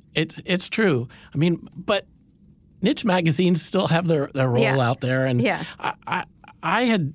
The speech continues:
Speaker 1: you know, I'd done the first commercial <laughs> website in G N N in nineteen ninety-three, so
Speaker 2: Uh-huh.
Speaker 1: I
Speaker 2: Oh my
Speaker 1: knew
Speaker 2: God,
Speaker 1: the
Speaker 2: you were at
Speaker 1: web.
Speaker 2: G N N?
Speaker 1: Yeah, I started.
Speaker 2: Wow.
Speaker 1: Um, but, you know, when I looked at this, what, what excited me about this versus other O'Reilly th-,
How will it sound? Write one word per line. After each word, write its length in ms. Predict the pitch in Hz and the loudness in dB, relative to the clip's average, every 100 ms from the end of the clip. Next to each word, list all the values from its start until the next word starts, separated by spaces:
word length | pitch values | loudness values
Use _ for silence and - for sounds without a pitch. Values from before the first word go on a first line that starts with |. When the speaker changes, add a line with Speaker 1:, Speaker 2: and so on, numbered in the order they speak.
| - | -2
Speaker 1:
you 120 | 156 | 0
know, 120 | 127 | 2
I'd 220 | 165 170 | 0 0
done 400 | 151 139 127 127 123 | 0 2 2 0 -4
the 100 | 131 | -8
first 240 | - 123 | -6 -6
commercial 360 | - 131 123 123 | -2 0 0 0
<laughs> 60 | 120 | -2
website 340 | 139 - 139 | -2 -2 -2
in 80 | 113 | 0
G 160 | 110 113 | -2 0
N 100 | 110 | -2
N 160 | 127 | -2
in 80 | 117 | -2
nineteen 320 | 113 113 117 | -2 -4 -4
ninety-three, 460 | 110 104 110 143 123 | -4 -6 -6 -4 -4
so 160 | - | -2
Speaker 2:
Uh-huh. 140 | 196 185 | -2 0
Speaker 1:
I 40 | 120 | 0
Speaker 2:
Oh 100 | 113 | 2
my 120 | 156 | 2
Speaker 1:
knew 60 | |
Speaker 2:
God, 140 | 170 226 | 2 2
Speaker 1:
the 60 | 180 | 2
Speaker 2:
you 60 | |
were 60 | 139 | 0
at 40 | |
Speaker 1:
web. 80 | 143 | 0
Speaker 2:
G 40 | 185 | -2
N 60 | 202 269 339 | -4 -6 -10
N? 60 | 311 | -8
Speaker 1:
Yeah, 340 | 135 127 113 120 | -2 -2 -2 -4
I 80 | 120 | -6
started. 500 | 123 135 135 92 - - - - | -4 -6 -6 -8 -12 -18 -20 -10
Speaker 2:
Wow. 380 | 165 214 185 151 | -8 -8 -10 -6
Speaker 1:
Um, 460 | - 131 123 113 110 - 139 - - | -2 2 2 2 -2 -8 -16 -14 -6
but, 480 | 117 123 117 - - _ _ _ _ _ _ - _ - _ - | -2 -2 -4 -10 -20 _ _ _ _ _ _ -20 _ -20 _ -8
you 120 | 151 | -4
know, 300 | 139 113 - | -2 -4 -4
when 120 | 139 | -2
I 120 | 127 123 | 0 0
looked 280 | 127 135 135 | 0 -2 -2
at 100 | 113 | -4
this, 300 | 113 107 - | -4 -6 -10
what, 320 | - 131 131 | -2 -2 -2
what 160 | 147 156 | 0 0
excited 440 | 170 - 226 247 185 | 0 -2 0 2 2
me 120 | 147 | 2
about 280 | 127 123 127 | 2 0 0
this 180 | 123 - | -2 -2
versus 520 | 113 127 123 120 131 - | -4 -2 -2 -4 -6 -4
other 320 | 123 120 127 | -2 0 -2
O'Reilly 540 | 113 107 117 120 120 | -2 -2 -2 0 0
th-, 180 | 120 - | -2 -6